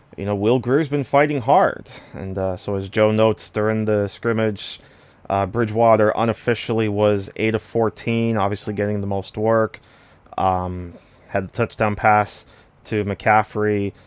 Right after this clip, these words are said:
while P J Walker was six of eleven, and Will Greer was,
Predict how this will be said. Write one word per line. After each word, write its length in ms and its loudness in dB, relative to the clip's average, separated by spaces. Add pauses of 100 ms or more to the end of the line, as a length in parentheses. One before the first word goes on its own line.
(220)
while 300 4
P 180 -4
J 140 0
Walker 520 2
was 640 -4
six 340 -8
of 80 -2
eleven, 720 4
and 220 -6
Will 200 0
Greer 280 -2
was, 600 -6